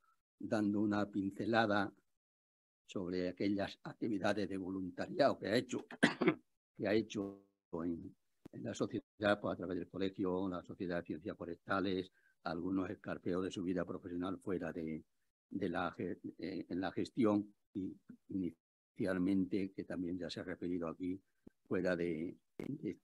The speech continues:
de esta, de la institución universitaria o en los centros de, de línea, básicamente. Pues vista así la cosa,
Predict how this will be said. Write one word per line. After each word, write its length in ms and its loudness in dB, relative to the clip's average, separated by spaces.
de 220 -2
esta, 200 -4
de 360 0
la 80 -6
institución 580 -2
universitaria 960 0
o 180 -6
en 60 -4
los 140 -8
centros 380 -6
de, 360 -4
de 380 -6
línea, 460 2
básicamente. 600 -6
Pues 280 -6
vista 320 -2
así 160 0
la 160 2
cosa, 400 2